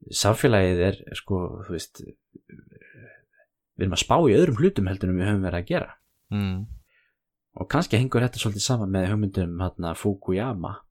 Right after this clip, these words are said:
Speaker 1: um það að, þú veist, að í frjálsum kapítalískum samfélögum að þá, að þá, þú veist, viljum við bara vera í friði og eyða
Speaker 2: Mm.
Speaker 1: okkar peningum í lýtaðgerðir og, og eyða sjúkdómum og eitthvað svona og,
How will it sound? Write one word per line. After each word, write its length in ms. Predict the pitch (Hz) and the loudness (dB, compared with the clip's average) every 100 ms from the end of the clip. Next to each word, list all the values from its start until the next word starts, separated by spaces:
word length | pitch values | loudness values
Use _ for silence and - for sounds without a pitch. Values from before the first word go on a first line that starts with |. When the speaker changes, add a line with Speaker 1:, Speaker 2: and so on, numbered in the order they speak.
| _ _ - - - - | _ _ -20 -20 -14 -4
Speaker 1:
um 160 | 95 | -2
það 420 | 95 - 92 82 | 0 0 0 0
að, 80 | 80 | -4
þú 80 | - | -6
veist, 160 | 80 - | -6 -4
að 120 | 82 | -2
í 120 | 95 95 87 - | 0 0 -2 -4
frjálsum 480 | 92 85 - 82 78 - | -6 -4 -6 -6 -8 -10
kapítalískum 560 | - 82 82 80 82 92 | -6 -6 -4 -6 -6 -10
samfélögum 540 | - 87 85 80 82 85 | -10 -8 -6 -6 -6 -8
að 120 | 90 | -4
þá, 60 | 87 87 _ _ _ _ _ _ _ _ _ _ | -4 -6 _ _ _ _ _ _ _ _ _ _
að 100 | - | -4
þá, 80 | - 87 76 85 | 0 0 0 -4
þú 80 | 87 | -4
veist, 320 | 82 - - 50 98 90 - | -4 -10 -16 -12 -10 -12 -4
viljum 280 | 98 104 98 | 2 2 2
við 100 | 92 | 2
bara 160 | 95 90 | 2 2
vera 160 | 90 | 2
í 60 | 87 | 0
friði 520 | - 110 117 101 104 147 - _ | 0 2 2 2 -2 -4 -12 _
og 180 | - 92 | -4 2
eyða 180 | 101 107 | 4 4
Speaker 2:
Mm. 80 | 104 | 4
Speaker 1:
okkar 200 | 101 98 | 0 2
peningum 440 | 107 107 110 107 | 2 2 2 2
í 440 | 104 98 80 64 - | 2 2 -2 -4 -2
lýtaðgerðir 760 | 104 120 117 120 120 123 123 117 | 0 2 2 4 2 4 2 4
og, 800 | 101 92 85 - - - - - | 4 4 0 -6 -10 -10 -4 2
og 60 | 90 | 4
eyða 220 | 113 110 | 6 6
sjúkdómum 600 | 131 - 135 127 127 123 | 4 4 4 4 2 2
og 300 | 107 101 101 | 2 0 -2
eitthvað 200 | 113 110 | 0 2
svona 220 | 117 131 120 | 2 2 2
og, 340 | 95 - | 2 -2